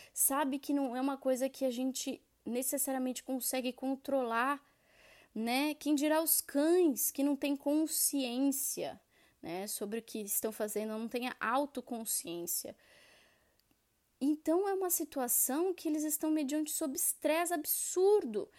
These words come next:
Então, os cães estão em estado de alerta, os cães, eles ficam extremamente estressados por estarem sozinhos.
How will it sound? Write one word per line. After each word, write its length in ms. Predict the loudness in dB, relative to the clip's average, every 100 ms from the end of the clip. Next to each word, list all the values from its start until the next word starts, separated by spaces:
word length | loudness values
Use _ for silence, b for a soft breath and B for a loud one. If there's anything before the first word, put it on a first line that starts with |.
| B B
Então, 160 | -2 0
os 100 | 2
cães 240 | 2 0
estão 260 | 0 0 0
em 60 |
estado 340 | 0 0 0 0
de 120 | 0
alerta, 680 | 2 4 4 4 0 -4 -4 B B B
os 160 | -4 -2
cães, 180 | 0 0
eles 260 | 2 0
ficam 240 | -2 -2 -2
extremamente 1000 | -2 0 2 2 4 2 2 0 0 0
estressados 880 | 0 -2 -2 0 2 2 2 0 -4
por 160 | -6
estarem 400 | -4 -2 0 -2
sozinhos. 760 | -2 -2 -2 -2 -4 -6 -8 -10